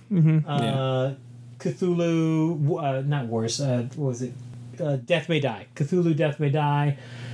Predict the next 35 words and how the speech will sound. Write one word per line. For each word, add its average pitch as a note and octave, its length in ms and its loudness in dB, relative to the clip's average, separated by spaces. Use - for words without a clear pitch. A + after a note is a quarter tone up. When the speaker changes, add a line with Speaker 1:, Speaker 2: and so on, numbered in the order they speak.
Speaker 2:
Uh, C3 260 2
he C#3 200 2
did D3 180 4
the C3+ 80 6
original D3 320 6
Star C3 260 4
Wars A#2+ 200 2
card G#3 380 4
game. F#3+ 360 8
He C#3+ 260 6
did C3 520 4
Dice D3 320 4
Masters E3 500 4
for - 120 0
WizKids. F3+ 880 4
I C#3+ 40 0
mean, D3 300 4
literally D#3+ 840 4
thousands D3 840 2
of B2 260 -4
games A2 360 -2
at A#2 200 -8
this A#2+ 160 -2
point, G#2+ 220 -4
I G#2 80 -2
think A#2+ 240 -4
it A#2+ 80 -2
feels G#2+ 300 -2
like. G#2 260 -6
I C#3+ 100 -4
mean, C3+ 160 2
he's C#3 260 2
just - 240 0
so A3+ 180 4
prolific, D#3 600 0